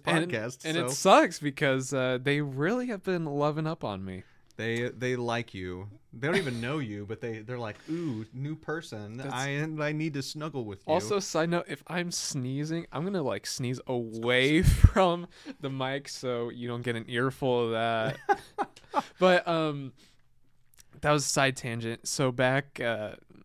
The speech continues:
Speaker 1: I always go into l-, to this nondescript music <laughs> store. I keep wanting to say it. Uh, <laughs>
Speaker 2: Okay.
Speaker 1: and, um, just p-, like, w-, there's something about it that just, like,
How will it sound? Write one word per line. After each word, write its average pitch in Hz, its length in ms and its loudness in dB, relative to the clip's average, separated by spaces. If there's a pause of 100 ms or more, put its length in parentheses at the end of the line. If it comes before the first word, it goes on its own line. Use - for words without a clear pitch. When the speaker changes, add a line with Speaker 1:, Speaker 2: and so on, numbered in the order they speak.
(1080)
Speaker 1:
I - 80 -2
always 170 260 8
go 170 220 4
into 165 300 0
l-, 135 200 -4 (300)
to 127 100 -4
this 123 220 -4
nondescript 131 560 -2
music 117 320 -4
<laughs> - 140 -2
store. 135 420 0 (280)
I 170 100 6
keep 190 220 0
wanting 170 260 2
to 147 80 -4
say 135 440 0
it. - 140 -10 (520)
Uh, 165 240 4 (540)
<laughs> - 500 -18
Speaker 2:
Okay. 165 540 4
Speaker 1:
and, 135 260 -6
um, 131 600 2
just 147 300 -4 (760)
p-, 156 400 -2
like, 135 360 2
w-, - 200 -12 (220)
there's 160 260 4
something 247 300 6
about 135 400 4
it 147 200 2
that 123 140 2
just, 123 220 -10
like, 107 280 -6